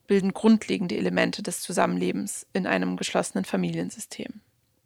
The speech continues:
Zentral ist dabei, dass der Selbstwert der einzelnen Familienmitglieder immer wieder in Frage gestellt wird. Er ist abhängig davon, ob sich die Person an die Regeln und Normen der Familie hält. Nur dann wird die Person als wertvoll erachtet.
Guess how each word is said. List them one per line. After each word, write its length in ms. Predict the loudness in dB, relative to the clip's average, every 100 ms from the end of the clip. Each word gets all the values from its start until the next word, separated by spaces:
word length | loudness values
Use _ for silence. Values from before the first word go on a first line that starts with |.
| _ _ _ _ _ _ _ _ _ _ _ _ _ _
Zentral 540 | 0 2 2 4 6 6
ist 160 | 4
dabei, 420 | 2 4 6 4 2
dass 180 | 0
der 140 | 2 4
Selbstwert 540 | 6 4 4 2 4
der 100 | 4
einzelnen 400 | 4 2 0 -2
Familienmitglieder 960 | 0 -2 2 4 4 2 0 2 2 4
immer 240 | 4 4
wieder 200 | 4 4
in 80 | 2
Frage 360 | 4 4 4 2
gestellt 460 | -4 0 0 0 -4
wird. 300 | -8 -8 -16 _ _ _ _ _ _ _ _ _ 4
Er 100 | 4
ist 220 | 4 4
abhängig 420 | 4 4 0 0
davon, 380 | 2 2 2 2
ob 160 | 2 0
sich 160 | -4
die 80 | -2
Person 400 | -2 2 4 4
an 100 | 4
die 120 | 2
Regeln 380 | 6 8 8 6
und 120 | 4
Normen 260 | 4 6 6
der 100 | 2
Familie 380 | 4 4 6 2
hält. 460 | 0 -2 -4 -12 _ _ _ _ _ -20 -20 2
Nur 160 | 6 8
dann 280 | 8 8 6
wird 140 | 4
die 60 | 2
Person 400 | 0 2 4 4
als 180 | 2
wertvoll 360 | 4 4 2 -2
erachtet. 680 | -2 -2 -4 -6 -8 -10